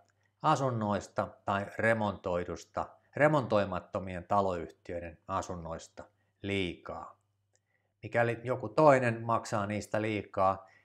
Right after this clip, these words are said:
niin silloin kannattaa aina tällaiset kaupat jättää väliin ja antaa se jonkun, jonkun toisen tehdä se kauppa.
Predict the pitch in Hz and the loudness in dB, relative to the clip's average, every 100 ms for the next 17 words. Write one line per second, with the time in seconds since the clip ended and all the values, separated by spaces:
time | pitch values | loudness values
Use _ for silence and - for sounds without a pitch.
0 | _ 101 - 135 123 98 - 120 113 - | _ -10 -6 -2 -4 -2 2 2 0 -4
1 | 107 104 117 113 101 87 - 98 90 92 | 0 0 2 0 -2 -4 -2 -2 -2 -6
2 | - - 107 98 87 - 92 - - 90 | -8 0 0 0 -4 -4 -4 -4 -8 -4
3 | 110 127 120 104 98 90 95 101 95 87 | -2 0 0 -4 -6 -8 -6 -8 -4 -6
4 | - 95 90 87 90 113 113 95 85 92 | -4 -8 -10 -14 -4 -2 -2 -6 -6 -2
5 | 92 85 82 - 80 78 78 - 87 85 | -2 -4 -10 -12 -12 -10 -12 -14 -10 -8
6 | 73 - _ | -8 -14 _